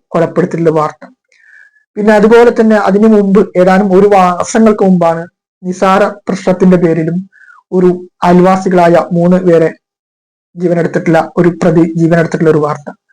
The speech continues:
പിന്നെ സ്വന്തം മാതാവിന്റെ ജീവനെടുത്തിട്ടുള്ള വാർത്ത,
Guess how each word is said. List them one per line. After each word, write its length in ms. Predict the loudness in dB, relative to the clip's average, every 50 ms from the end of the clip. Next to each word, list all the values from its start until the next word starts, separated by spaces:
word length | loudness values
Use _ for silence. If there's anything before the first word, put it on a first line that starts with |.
| _ _ _ -20 -20 _ _ _
പിന്നെ 180 | -4 -2 -2
സ്വന്തം 340 | 0 0 0 0 2 2 2
മാതാവിന്റെ 720 | 2 2 2 2 4 2 2 2 2 2 2 0 0 -2 -6 _ _ _ _ _ -10
ജീവനെടുത്തിട്ടുള്ള 580 | -8 -6 -4 -4 -6 -6 -8 -8 -8 -6 -6
വാർത്ത, 400 | -6 -6 -6 -8 -10 -14 -18 -20